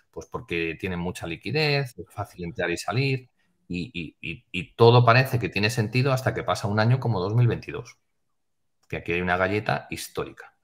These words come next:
histórica. Siempre tenéis que leer bien y cuestionar absolutamente todo, incluido lo que yo digo.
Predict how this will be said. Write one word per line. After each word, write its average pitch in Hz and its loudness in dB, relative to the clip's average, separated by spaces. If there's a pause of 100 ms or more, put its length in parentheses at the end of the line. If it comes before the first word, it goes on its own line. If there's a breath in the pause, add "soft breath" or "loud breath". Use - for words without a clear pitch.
histórica. - -8 (440 soft breath)
Siempre 143 2
tenéis 120 4
que - 0
leer 110 4
bien 117 0 (540)
y 101 -4
cuestionar 101 2
absolutamente 117 0
todo, - -8 (360)
incluido 98 0
lo 147 2
que 95 -4
yo 98 -4
digo. 139 -6